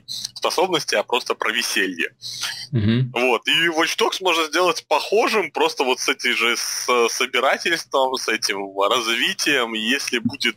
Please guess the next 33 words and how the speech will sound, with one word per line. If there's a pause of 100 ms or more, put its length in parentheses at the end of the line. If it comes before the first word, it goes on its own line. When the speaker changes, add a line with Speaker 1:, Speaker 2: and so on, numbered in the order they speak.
Speaker 1:
э,
если
они
так
сделают,
то
это (100)
действительно
будет
не
самый
худший
вариант. (440)
А
если
они
сделают
просто
«давай
сходим
на
миссию
кооперативную,
где
мы (300)
всех
убьём, (840)
и
за
это
мы
получим (440)
удовольствие»,